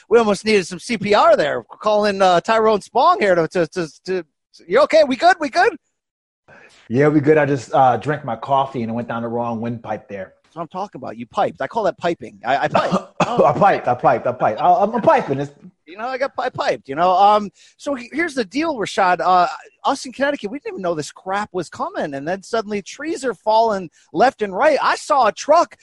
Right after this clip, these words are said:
Speaker 1: with two trees go through the cab. I walked around my neighborhood. It looked like Armageddon, World War Three. What you,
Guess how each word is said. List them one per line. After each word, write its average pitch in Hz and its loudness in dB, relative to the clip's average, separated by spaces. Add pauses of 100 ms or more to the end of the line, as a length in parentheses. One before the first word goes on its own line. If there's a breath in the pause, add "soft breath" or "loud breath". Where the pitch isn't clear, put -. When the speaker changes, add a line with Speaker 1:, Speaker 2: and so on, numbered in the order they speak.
(140 soft breath)
Speaker 1:
with 226 -6
two 311 2
trees 302 0
go 254 4
through 247 -8
the 208 0
cab. 302 2 (200 soft breath)
I - -2
walked 285 2
around 277 2
my 262 4
neighborhood. 277 2
It 269 6
looked 247 -2
like 262 0
Armageddon, 285 2
World 262 4
War 269 2
Three. 320 -6
What 277 2
you, 311 -4